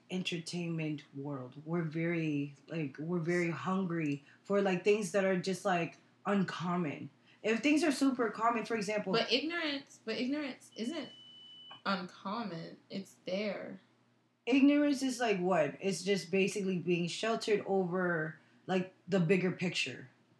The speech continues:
Speaker 1: you know, in layman's term, basically you're not wanting to, I guess, expand your horizons on your knowledge about something, or you're not open-minded to just, you know, educate yourself a little bit more about the situation.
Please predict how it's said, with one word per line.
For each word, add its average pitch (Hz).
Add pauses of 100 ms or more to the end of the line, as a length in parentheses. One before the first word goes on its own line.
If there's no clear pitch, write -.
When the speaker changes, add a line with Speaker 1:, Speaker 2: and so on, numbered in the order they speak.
(320)
Speaker 1:
you 185
know, 165
in 190
layman's 190
term, 139 (300)
basically 202
you're 185
not 185 (100)
wanting 185
to, 160 (200)
I 170
guess, 170
expand 190
your 190
horizons 180
on 180
your 170
knowledge 175
about 180
something, 196 (420)
or 190
you're 190
not 185
open-minded 196 (460)
to 214
just, 180
you 208
know, 156 (240)
educate 202
yourself 202
a 185
little 196
bit 180
more 202 (280)
about 220
the 254
situation. 254